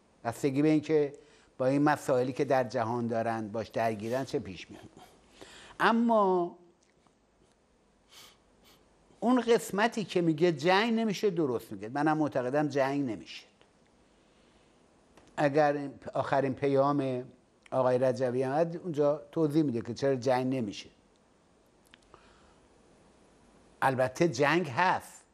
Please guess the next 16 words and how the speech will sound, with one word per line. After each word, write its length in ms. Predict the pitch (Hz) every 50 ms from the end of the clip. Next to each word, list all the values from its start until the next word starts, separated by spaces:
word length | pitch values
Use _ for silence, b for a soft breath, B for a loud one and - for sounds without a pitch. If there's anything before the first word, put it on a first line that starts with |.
| _ _ b b b b b -
الان 380 | 120 131 135 139 - - 160
هم 180 | 165 160 190 180
به 100 | 175 170
نوعی 260 | 160 147 147 160 175
جنگ 380 | 156 131 165 160 170 180 165 165
هست. 200 | 175 156 120 135
اونجایی 300 | 135 143 135 131 139 131
که 100 | - 147
مربوط 380 | 143 143 143 135 127 135 127
به 140 | - 143 139
رژیمه، 680 | 135 143 139 127 113 123 131 135 139 147 165 175 349 - B B B B B B B B -
تو 120 | - 160
سوریه 520 | - - 175 175 165 147 135 135 147 156
داره 240 | 156 160 160 151 147
می‌جنگه، 680 | 143 151 170 170 135 147 131 123 120 110 98 107 107
توی، 320 | 101 - - 143 151 156